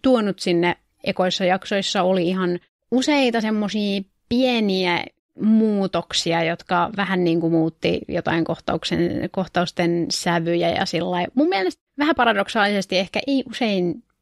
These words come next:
parempaan suuntaan, mutta toisaalta vaikea sanoa vaan yhden tai kahden jakson perusteella, mutta, mutta et, et siellä oli just tää, että mangaka on itse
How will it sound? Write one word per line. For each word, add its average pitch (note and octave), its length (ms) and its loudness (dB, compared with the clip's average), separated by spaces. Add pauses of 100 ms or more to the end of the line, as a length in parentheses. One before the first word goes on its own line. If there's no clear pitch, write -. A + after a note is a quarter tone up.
(120)
parempaan D4 540 4
suuntaan, B3+ 680 0
mutta G#3 340 -2
toisaalta G#3 460 -2
vaikea F3 300 0
sanoa E3 340 0
vaan E3+ 180 0
yhden F3 300 -2 (240)
tai E3 180 0
kahden F3 360 0
jakson E3+ 440 -2 (140)
perusteella, E3+ 640 2
mutta, E3+ 340 0 (440)
mutta G#3+ 220 4
et, G3 100 0 (220)
et G3+ 140 0
siellä G#3 280 2
oli G3+ 220 4
just F3 220 -4
tää, F3+ 200 -2
että F3+ 160 -6
mangaka F3 560 2
on F#3 380 0
itse F3+ 460 -2